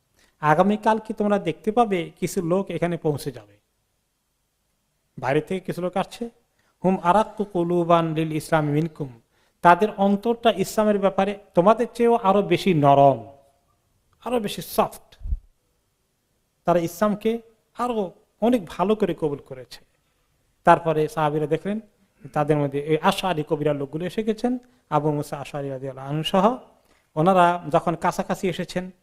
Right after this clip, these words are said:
ওনারা স্লোগান করতে করতে আসছেন, ছড়া বলতে বলতে আসছেন। কিভাবে? "গাদান নালকাল আহিব্বাহ মুহাম্মাদান ওয়া হিজবাহ",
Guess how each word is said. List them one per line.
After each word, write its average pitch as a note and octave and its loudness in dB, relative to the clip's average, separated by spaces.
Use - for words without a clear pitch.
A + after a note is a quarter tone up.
ওনারা D#3 4
স্লোগান F3 0
করতে E3 -4
করতে D3 -8
আসছেন, - -16
ছড়া E3+ 2
বলতে E3+ -2
বলতে D#3+ -2
আসছেন। D3 -8
কিভাবে? F3+ -2
"গাদান F3 2
নালকাল F3 -2
আহিব্বাহ E3 -2
মুহাম্মাদান E3+ 0
ওয়া D#3+ 2
হিজবাহ", D#3+ 0